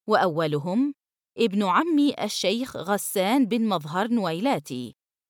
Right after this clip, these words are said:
ولفريق عمل المكتبة المكية الذين دعموا إخراج هذا الكتاب.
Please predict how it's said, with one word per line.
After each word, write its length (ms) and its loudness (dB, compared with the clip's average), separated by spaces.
ولفريق 600 0
عمل 380 2
المكتبة 640 -2
المكية 720 -4
الذين 560 2
دعموا 480 2
إخراج 380 -2
هذا 340 -2
الكتاب. 760 -6